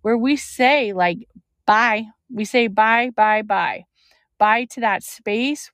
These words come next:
and we move forward. Probably a lot of people are gonna do a full transition in their profession. You're gonna see a lot of, um, title changes,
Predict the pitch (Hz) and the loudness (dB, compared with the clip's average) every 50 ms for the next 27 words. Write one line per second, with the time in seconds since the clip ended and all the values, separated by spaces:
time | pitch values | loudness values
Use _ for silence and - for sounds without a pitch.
0 | _ - - - 220 214 208 208 208 208 214 220 214 - - - 196 196 190 170 | _ -20 -14 -8 -8 -6 -6 -4 -4 -4 -4 -4 -6 -8 -10 -4 -2 -2 -2 -2
1 | 165 143 - - - _ _ - - - _ _ _ - 262 262 262 269 302 339 | -4 -8 -8 -10 -14 _ _ -20 -20 -20 _ _ _ -2 0 2 2 2 0 -4
2 | 349 339 294 254 233 233 240 254 247 - 269 262 247 - 254 262 254 240 233 - | -4 -4 -2 0 0 0 0 -2 -6 -6 -6 -6 -4 -2 0 0 2 0 0 0
3 | - 202 208 226 240 220 254 262 254 254 226 233 240 226 208 202 - - - - | 2 2 2 2 0 -2 -4 -2 -2 -2 -2 -4 -4 -4 -4 -6 -8 -12 -10 -8
4 | 220 226 214 - - 233 208 185 185 185 180 - 180 190 196 - - - 202 185 | -8 -8 -8 -8 -8 -8 -6 -6 -6 -8 -8 -6 -6 -6 -6 -6 -8 -10 -10 -10
5 | - - 185 175 165 160 - _ - 165 160 - - 165 165 160 - - - 147 | -10 -10 -8 -8 -8 -10 -10 _ -14 -14 -14 -8 -6 -4 -4 -4 -4 -8 -12 -12
6 | 135 117 - - - - - - - _ _ 202 208 196 226 226 226 220 - - | -14 -14 -16 -20 -20 -20 -20 -20 -20 _ _ -8 -6 -4 -2 -2 -2 -4 -4 -4
7 | 240 226 208 202 202 202 202 208 208 202 - _ _ _ _ _ _ - 196 202 | -2 -2 0 2 2 4 4 4 2 0 -6 _ _ _ _ _ _ 0 2 2
8 | 190 185 180 175 170 165 165 165 170 170 170 170 _ _ _ _ _ _ _ _ | 2 2 2 0 0 0 -2 -6 -6 -8 -10 -12 _ _ _ _ _ _ _ _
9 | _ _ _ _ _ _ _ _ _ - - _ _ - - 220 208 226 214 214 | _ _ _ _ _ _ _ _ _ -20 -20 _ _ -10 -2 0 0 0 0 -2
10 | 202 170 - - 175 175 180 175 147 147 131 - 175 - - | -4 -6 -6 -6 -4 -4 -4 -4 -4 -6 -10 -12 -14 -14 -16